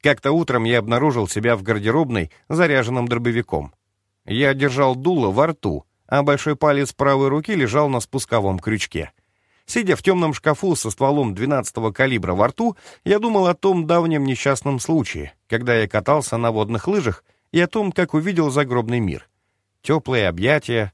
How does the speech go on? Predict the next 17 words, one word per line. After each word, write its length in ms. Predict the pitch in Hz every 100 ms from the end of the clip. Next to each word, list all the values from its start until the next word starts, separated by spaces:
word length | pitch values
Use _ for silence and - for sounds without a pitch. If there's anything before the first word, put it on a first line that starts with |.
| _
блаженное 640 | - 78 101 165 180 107 80
спокойствие. 840 | - 76 - 131 143 - 131 110 - _ _ _ _ _
Какой 340 | - 147 240 208
же 140 | 160
мирной 540 | 170 196 185 117 85 82
казалась 480 | 104 104 101 101
смерть, 440 | - 143 85 - _ _ _ -
простым 540 | 135 123 - 190 151
и 40 |
прекрасным 640 | 95 90 98 117 117 120 127
выходом. 500 | 180 - - 69 - _ _ -
"Забери 340 | 165 202 220
меня 260 | 202 175 151
с 60 |
собой, 480 | - 131 101 67 - _ _ _ 110
забери 360 | 151 185 202
домой. 560 | 165 160 156 107 73